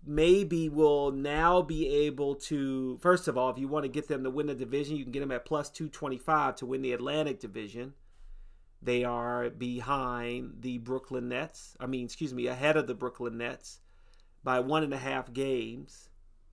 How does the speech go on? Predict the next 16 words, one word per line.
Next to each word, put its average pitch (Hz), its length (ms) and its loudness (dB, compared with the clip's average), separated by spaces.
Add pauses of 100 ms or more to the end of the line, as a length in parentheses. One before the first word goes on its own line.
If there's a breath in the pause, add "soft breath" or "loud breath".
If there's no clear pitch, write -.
(640)
But 135 220 0
they 139 180 2
are 135 120 0
behind 143 560 0
the - 20 -4
Brooklyn 123 460 -6
Nets - 500 -8
as 120 160 -12
far 123 300 -2
as 113 100 -6
the 120 80 -8
favorite 139 720 2 (120)
to 123 200 -4
win 113 480 -6 (640)
the 127 100 0
division. 117 560 -2